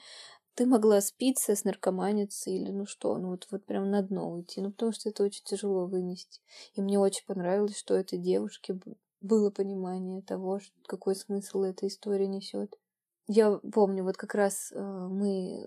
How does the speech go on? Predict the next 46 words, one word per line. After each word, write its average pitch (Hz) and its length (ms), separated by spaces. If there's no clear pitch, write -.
вот 196 340
этот 190 220
флотинг 220 560
был, 185 180
Настя 185 400
была, 180 360
это 185 200
был 190 180
как - 180
раз 190 140
в - 100
самолете 185 580
из - 120
Сочи, 208 380
я 196 120
слушала 196 440
этот 190 260
подкаст, 202 560
нас 208 480
с-, - 220
рассадили 196 880
с - 160
Лешей, 208 360
потому, 190 420
ну, 202 240
там, 180 300
э, 214 40
пом-, - 600
помочь 196 380
надо 185 220
было. 180 320
И 208 80
я 208 160
прям 196 320
рада 185 260
была, 175 240
что - 200
я 190 140
летела 185 400
одна, 196 300
и 190 40
рыдала, 180 420
и 165 60
слушала, 180 560
и 170 80
просто - 680